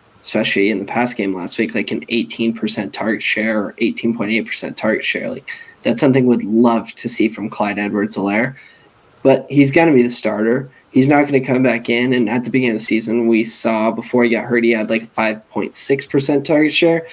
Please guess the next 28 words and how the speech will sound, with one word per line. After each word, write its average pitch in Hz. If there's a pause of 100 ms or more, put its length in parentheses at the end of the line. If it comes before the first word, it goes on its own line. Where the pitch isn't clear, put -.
(1200)
We're 127
now 139
seeing 135
the 123
Chiefs 123
offense 113
start 113
to -
get 131
in 131
a 123
little 127
bit 127
more 135
of 131
a 135
rhythm 135
and 98 (340)
be 123
more 120
of -
themselves, 120
at 101
least 107
last 117
week, 156 (380)
to 135
where 123